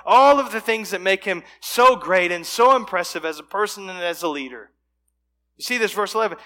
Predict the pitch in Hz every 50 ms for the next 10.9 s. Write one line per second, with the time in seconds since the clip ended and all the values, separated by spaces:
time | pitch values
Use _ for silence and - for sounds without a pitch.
0 | - _ 170 180 185 226 254 254 247 240 233 233 - - 220 240 247 240 240 226
1 | - - 202 185 202 196 185 - - - - _ 202 196 - - - - 240 277
2 | 302 285 262 254 240 226 226 208 208 196 190 175 202 202 202 - - 180 165 151
3 | - - - - - _ 208 220 226 226 247 262 277 277 254 247 233 226 214 202
4 | 196 180 - - - 202 190 190 190 180 175 170 160 - - - _ - _ _
5 | 170 180 190 233 226 196 180 - 156 180 190 208 202 - 208 196 190 190 190 190
6 | 202 202 180 147 - - 208 202 214 214 190 214 208 196 196 214 214 208 208 202
7 | 185 156 170 180 190 196 185 - - _ - - - - - 214 262 277 262 214
8 | 233 233 214 220 208 208 202 202 - 214 214 220 220 196 - 214 175 190 202 220
9 | 214 202 185 175 165 - 196 185 180 180 214 220 220 226 233 247 262 220 214 185
10 | 170 - - 175 160 156 156 147 151 151 151 143 131 120 120 113 -